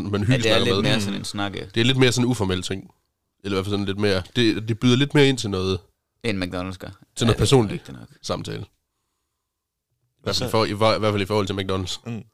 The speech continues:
Speaker 2: Ja, ja.
Speaker 3: Hva-, hvad så med at sige, øh, tak for turen til buschaufføren?
Speaker 1: Ja, det kan jeg også godt finde på, hvis jeg går ud af fordøren.
Speaker 2: Det
Speaker 3: Mm.
Speaker 2: gjorde man meget, da man var barn, ikke?
Speaker 3: Ja.
Speaker 2: Det synes jeg også, man, ens lærer sagde, "Husk lige at sige tak for turen," og sådan.
Speaker 3: Mm.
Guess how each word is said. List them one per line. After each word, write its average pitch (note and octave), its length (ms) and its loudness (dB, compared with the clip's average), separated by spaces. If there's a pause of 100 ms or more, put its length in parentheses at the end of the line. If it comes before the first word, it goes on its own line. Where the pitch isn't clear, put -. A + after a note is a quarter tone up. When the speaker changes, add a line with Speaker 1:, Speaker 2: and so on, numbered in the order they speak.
(140)
Speaker 2:
Ja, B1+ 300 -2
ja. B1 40 -8 (480)
Speaker 3:
Hva-, G#2+ 120 -6
hvad A#2+ 140 0
så C#3+ 100 0
med C#3 120 2
at B2 100 4
sige, G#2+ 220 -2
øh, G2+ 60 0
tak - 200 -4
for A#2+ 60 -8
turen A#2 260 -2
til G2+ 180 -4
buschaufføren? G#2+ 540 -4 (460)
Speaker 1:
Ja, - 40 -16
det G2 60 -6
kan A#2+ 100 2
jeg A2 80 2
også F#2+ 120 -4
godt - 120 -12
finde G#2+ 120 -12
på, - 300 -12
hvis G#2 120 -6
jeg G#2 80 -4
går A2 80 -4
ud G#2 140 -4
af E2 280 -6 (240)
fordøren. F#2+ 420 -8 (240)
Speaker 2:
Det C#3+ 120 -6
Speaker 3:
Mm. G#2 60 -4
Speaker 2:
gjorde C3+ 200 0
man D3 140 0
meget, B2 280 -2
da C3 80 -6
man F#2+ 160 -8
var F#2 60 -8
barn, A#2+ 300 -8
ikke? C3 220 -10
Speaker 3:
Ja. F#3+ 100 -2 (220)
Speaker 2:
Det A#2+ 80 -12
synes C#3+ 220 -6
jeg A2+ 80 0
også, A#2 160 -6
man, G2 180 -10
ens G#2+ 240 -8
lærer A2+ 240 -4
sagde, G#2 220 -6
"Husk B2 220 -10
lige A#2+ 60 -2
at A2 60 -8
sige G#2+ 80 -14
tak A2+ 220 -6
for - 80 -16
turen," F#2+ 360 -12
og F2+ 80 -16
sådan. A#2 180 -14
Speaker 3:
Mm. A#2 100 -12